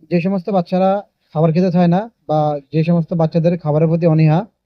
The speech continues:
খাবার খাওয়ার সাথে সাথেই বমি করে বা বমি বমি ভাব হয়, বা যাদের সবসময় পেট ফুলা থাকে, পেটে পরি-, প্রচুর পরিমাণে গ্যাস হয়, এটি তাদের এই যাবতীয় সমস্যা থেকে মুক্তি দিতে বেশ কার্যকরী একটি ঔষধ।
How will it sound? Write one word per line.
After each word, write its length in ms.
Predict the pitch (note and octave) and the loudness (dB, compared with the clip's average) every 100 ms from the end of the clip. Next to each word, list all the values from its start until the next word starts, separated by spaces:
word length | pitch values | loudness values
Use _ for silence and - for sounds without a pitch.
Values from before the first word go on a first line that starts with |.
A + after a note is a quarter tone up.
| _ _ _ - | _ _ _ -8
খাবার 180 | C#3+ D#3 | -2 -2
খাওয়ার 300 | D3+ D#3+ E3+ | -2 0 0
সাথে 220 | E3+ D#3 | 0 0
সাথেই 340 | D#3 D#3 E3+ F3 F3 | 0 2 2 0 -2
বমি 220 | D#3 F3+ F3 | 2 4 6
করে 200 | E3+ F#3+ | 6 4
বা 160 | E3+ D#3+ D3+ D3 - | 4 2 2 0 0
বমি 220 | F3+ F3 | 4 4
বমি 220 | E3+ E3+ E3+ | 4 4 4
ভাব 200 | D#3 D3+ | 4 4
হয়, 200 | C#3+ F#3 B3 _ _ _ _ _ _ _ _ - | 4 2 0 _ _ _ _ _ _ _ _ 0
বা 120 | G#3 A3 G#3+ | 2 4 2
যাদের 260 | F3+ F3+ A3 | 2 2 -2
সবসময় 460 | - F3+ G3 G3 G3 | -4 -4 0 0 2
পেট 200 | A3 F#3+ | 0 0
ফুলা 240 | - F3 | 2 4
থাকে, 280 | E3+ F3 F3+ A#3+ _ _ _ - | 4 2 0 -2 _ _ _ -4
পেটে 160 | G3+ F3+ | -2 0
পরি-, 300 | F3+ F#3+ F#3 | 2 2 2
প্রচুর 260 | E3 F3+ F#3 | 0 -2 0
পরিমাণে 320 | F#3 F3+ F3+ | 2 2 2
গ্যাস 280 | D3+ D#3 E3 E3 | 2 2 2 0
হয়, 140 | G#3 A#3 _ _ _ _ _ | -2 -4 _ _ _ _ _
এটি 200 | A3 A3 | -2 0
তাদের 320 | A#3 A3 A3+ A#3+ A#3 _ | 0 2 4 4 0 _
এই 120 | G#3 G#3 | -4 2
যাবতীয় 360 | G#3+ G3 G3+ | 2 4 2
সমস্যা 360 | F3 F3+ F3+ G#3 A3 | 2 2 0 -2 -4
থেকে 260 | - F#3 A3 | -4 0 2
মুক্তি 260 | G#3+ G#3 G3 | 2 0 2
দিতে 200 | F3 E3+ | 2 4
বেশ 200 | E3 F3 | 2 0
কার্যকরী 420 | - G3+ D#3+ D3+ D3+ | 2 2 2 2 0
একটি 180 | B2+ D3+ | 0 2
ঔষধ। 320 | C3+ - | 0 -2